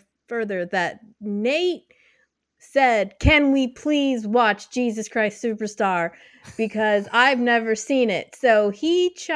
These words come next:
he, you know, you threw out several suggestions and even said, "You can pick the first movie if you want, Nate." And Nate said, "No, let's please do it. Let's do Jesus Christ Superstar. I really, really, really, really wanna watch that movie." Maybe he, there weren't quite that many reallys in there, but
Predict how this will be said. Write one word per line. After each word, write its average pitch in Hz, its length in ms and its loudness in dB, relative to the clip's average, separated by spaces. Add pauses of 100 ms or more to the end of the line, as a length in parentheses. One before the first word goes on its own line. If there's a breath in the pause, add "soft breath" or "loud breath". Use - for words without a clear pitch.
he, 214 120 -12 (160)
you 226 140 -6
know, 202 160 -2
you 247 240 -2
threw 339 260 -2
out 269 300 0
several 294 300 -4
suggestions 247 880 -4
and 214 100 -2
even 220 280 -2
said, 208 340 -4
"You 247 140 -6
can 247 180 -8
pick 254 240 -4 (240)
the 247 100 -10
first 240 340 -6
movie 240 300 -2
if 226 140 -8
you 226 100 -6
want, 220 260 -6
Nate." 214 340 -4
And 202 160 -6
Nate 214 180 -4
said, 185 320 -8 (320 soft breath)
"No, 202 240 0
let's 233 340 0
please 269 280 -4
do 214 180 4
it. 180 80 0
Let's 247 220 -2
do 254 160 -6
Jesus 240 320 -6
Christ 220 260 -6
Superstar. 208 240 -6
I 185 40 0
really, 262 500 0 (240 soft breath)
really, 285 420 0
really, 254 600 0
really 247 240 0
wanna 226 220 -2
watch 214 260 -6
that 196 180 -6
movie." 185 400 -4 (360 soft breath)
Maybe 277 260 2
he, 254 80 -4
there 254 140 2
weren't 247 200 0
quite 233 280 -4
that 220 140 -4
many 220 220 -2
reallys 208 460 2
in 202 200 -2
there, 175 300 -2
but 185 380 0